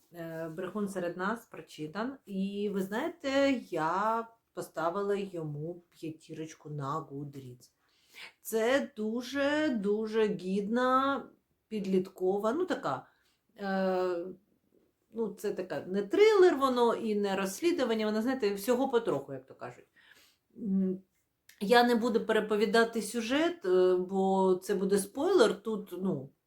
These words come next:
я так, тільки трішечки ще додам до того, що я вже казала. Оповідь іде від, е, чотирьох от цих підлітків, е, саме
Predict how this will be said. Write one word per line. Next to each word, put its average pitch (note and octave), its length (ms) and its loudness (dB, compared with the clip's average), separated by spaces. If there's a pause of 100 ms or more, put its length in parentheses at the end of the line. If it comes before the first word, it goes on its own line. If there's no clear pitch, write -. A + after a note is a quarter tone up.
(140)
я G3 120 -2
так, - 280 -6
тільки G3 220 -12
трішечки - 640 -8
ще D#3 260 -6
додам G#3 640 -2
до E3+ 80 -12
того, E3 240 -8
що - 140 -12
я D#3+ 60 -4
вже D#3 120 -8
казала. D3+ 440 -8 (500)
Оповідь A3+ 500 2
іде G#3+ 280 6
від, G3+ 380 -2
е, F#3 360 4
чотирьох G3 720 4
от D#3+ 220 -4
цих F3+ 280 0
підлітків, D#4 580 -2 (580)
е, G3+ 220 0
саме G3+ 720 4